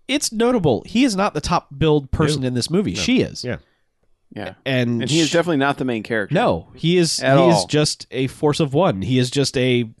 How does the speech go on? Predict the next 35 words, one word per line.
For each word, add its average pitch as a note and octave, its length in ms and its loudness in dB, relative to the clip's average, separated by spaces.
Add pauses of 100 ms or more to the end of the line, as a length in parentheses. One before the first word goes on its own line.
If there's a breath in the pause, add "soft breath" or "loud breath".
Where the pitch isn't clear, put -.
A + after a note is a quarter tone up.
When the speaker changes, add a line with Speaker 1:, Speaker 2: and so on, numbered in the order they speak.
(140)
Speaker 1:
when B2+ 240 -4
you B2+ 100 -2
need C3+ 300 2
something C#3+ 760 -2
to C#3 80 -2
happen. A2+ 400 -2
Speaker 2:
I A2 80 0
think A#2+ 220 -2
she's A2+ 300 -8
the - 80 -12
force C#2+ 300 -14
of D#2 140 -16
one. C#2 200 -10 (360)
Speaker 1:
I - 60 -14
don't A#3+ 180 -10
know. F#3+ 300 -8
Speaker 2:
Because - 200 2
all B2+ 120 2
the A#2 80 4
other A2+ 120 2
cops A2 240 -4
<laughs> - 0 -
died. - 400 -2 (440)
Speaker 1:
Well, F3+ 260 2
okay. A#2+ 160 0
Speaker 3:
Yeah. A2+ 140 0 (140)
Speaker 1:
That C3+ 80 0
Speaker 2:
Yeah. C#3+ 60 4
Speaker 1:
does C#3+ 160 2
make A#2 140 -2
sense, F#2+ 280 -6
Speaker 2:
Yeah. G2 80 -4
Speaker 1:
yeah. F#2+ 200 -6 (580 soft breath)
Uh, C3 480 4
Speaker 2:
Or, A2 260 2